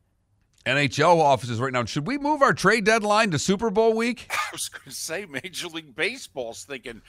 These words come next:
Speaker 2: "Man, we gotta take a look at some dates."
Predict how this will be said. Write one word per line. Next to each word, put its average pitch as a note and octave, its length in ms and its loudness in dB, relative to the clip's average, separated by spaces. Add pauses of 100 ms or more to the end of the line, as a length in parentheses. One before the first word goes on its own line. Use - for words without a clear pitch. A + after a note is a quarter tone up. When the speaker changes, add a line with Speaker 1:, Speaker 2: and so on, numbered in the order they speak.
(320)
Speaker 2:
"Man, F3 580 0
we F3+ 140 -10
gotta C3 400 0 (520)
take D#3 180 -12
a D#3+ 40 -14
look D#3+ 220 -12
at D3 100 -14
some B2+ 200 -14
dates." G#3+ 680 -6